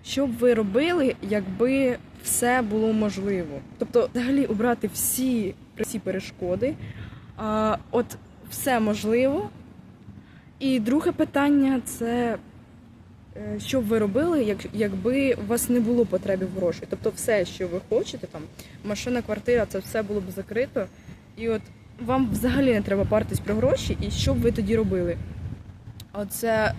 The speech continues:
навіть вийшло так два питання, ем, які ви маєте собі задати.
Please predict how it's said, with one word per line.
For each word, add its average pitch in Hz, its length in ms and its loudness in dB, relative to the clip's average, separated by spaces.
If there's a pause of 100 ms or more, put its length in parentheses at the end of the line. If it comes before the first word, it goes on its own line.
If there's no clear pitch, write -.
навіть 220 380 2 (220)
вийшло 214 300 2
так 208 120 2
два 190 300 2
питання, 208 640 0 (1040)
ем, 190 560 -2 (400)
які 233 540 2 (140)
ви 214 60 2
маєте 226 320 2
собі 202 260 2
задати. 202 580 0